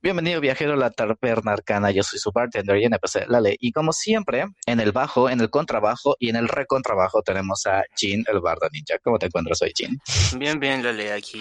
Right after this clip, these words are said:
Speaker 2: Nada más tengo una pregunta. ¿Qué hizo Taquito de Frijol además de morir? <laughs>
Speaker 1: Mira, estoy seguro que hizo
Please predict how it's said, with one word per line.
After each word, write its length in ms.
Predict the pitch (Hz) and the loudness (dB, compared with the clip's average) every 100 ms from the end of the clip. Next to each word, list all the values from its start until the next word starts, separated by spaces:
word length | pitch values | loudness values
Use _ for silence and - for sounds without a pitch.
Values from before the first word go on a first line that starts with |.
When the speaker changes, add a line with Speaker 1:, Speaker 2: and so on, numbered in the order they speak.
| 113 | -2
Speaker 2:
Nada 200 | 127 151 | 2 2
más 160 | 147 | 2
tengo 180 | 185 175 | 2 2
una 160 | 190 196 | 4 2
pregunta. 500 | - 131 143 156 131 - - - - | 2 0 -2 0 -2 -4 -12 -14 -12
¿Qué 180 | - - | -6 -4
hizo 260 | 214 214 214 | 0 0 0
Taquito 360 | 165 156 185 175 | 0 -2 -2 -2
de 100 | 127 | -2
Frijol 300 | 127 165 160 | -4 -2 2
además 300 | 135 139 147 | 2 0 0
de 80 | |
morir? 260 | 147 131 147 - _ _ - | -2 -2 -4 -10 _ _ -4
<laughs> 1500 | - - - - - - - - _ - - - _ _ - | -2 -2 -4 -4 -4 -2 -2 -4 _ -6 -6 -8 _ _ 2
Speaker 1:
Mira, 640 | 135 127 123 117 104 - _ - _ _ - | 2 4 0 0 0 -4 _ -20 _ _ -6
estoy 380 | 135 131 - 135 | -2 -2 0 0
seguro 440 | 135 143 139 143 | 0 2 2 0
que 280 | 139 117 104 - _ - _ _ - | 2 4 4 0 _ -20 _ _ 0
hizo 600 | 123 117 131 123 117 | 2 2 2 2 2